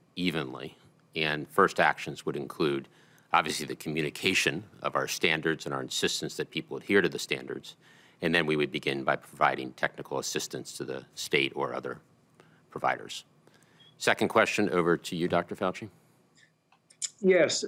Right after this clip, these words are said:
Speaker 2: Uh, so this is something that the team, the medical team, talks about all the time. Ultimately, the C D C will be coming out within a reasonable period of time. I'll let Rochelle give you that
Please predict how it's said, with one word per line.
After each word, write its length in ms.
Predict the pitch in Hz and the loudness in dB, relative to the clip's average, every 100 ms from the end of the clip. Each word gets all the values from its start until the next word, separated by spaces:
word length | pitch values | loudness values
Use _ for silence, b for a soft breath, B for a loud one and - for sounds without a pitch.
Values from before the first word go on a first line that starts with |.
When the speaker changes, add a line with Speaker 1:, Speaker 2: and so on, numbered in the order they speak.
| - | 2
Speaker 2:
Uh, 220 | 151 123 - B B B | 4 4 -2 B B B
so 180 | 165 160 | 4 6
this 220 | 202 262 | 6 6
is 120 | 240 | 6
something 380 | 214 202 - 156 | 8 6 6 6
that 220 | 143 139 | 6 6
the 60 | 135 | 2
team, 380 | - 147 160 170 | 4 6 6 6
the 100 | 131 | 6
medical 320 | 139 147 143 | 6 6 2
team, 480 | - 139 139 156 160 b b _ | 4 6 6 4 -2 b b _
talks 300 | - 143 - | 4 4 6
about 180 | 139 127 | 6 8
all 160 | 127 127 | 8 8
the 100 | 131 | 8
time. 400 | 127 127 127 147 | 6 6 6 6
Ultimately, 800 | 143 139 175 165 151 143 151 156 B B B _ | 6 8 8 8 8 8 8 6 B B B _
the 80 | 120 | 4
C 240 | - 156 | 8 8
D 100 | 143 | 10
C 380 | 135 - 139 143 | 8 6 8 10
will 160 | 131 123 | 10 8
be 120 | 123 | 6
coming 380 | 123 135 135 127 | 4 4 6 6
out 300 | 127 147 127 | 6 4 4
within 260 | 117 120 | 6 6
a 60 | 117 | 8
reasonable 480 | 135 127 135 120 104 | 8 8 8 8 6
period 320 | 127 123 113 | 6 8 6
of 120 | 107 | 4
time. 360 | 123 120 123 120 | 4 4 6 6
I'll 260 | 113 107 b b b b | 6 2 b b b b
let 280 | 131 127 - | 4 4 2
Rochelle 420 | - - 139 123 120 | 0 6 8 8 8
give 220 | 131 120 | 8 8
you 140 | 120 | 8
that 320 | 117 117 120 | 8 6 2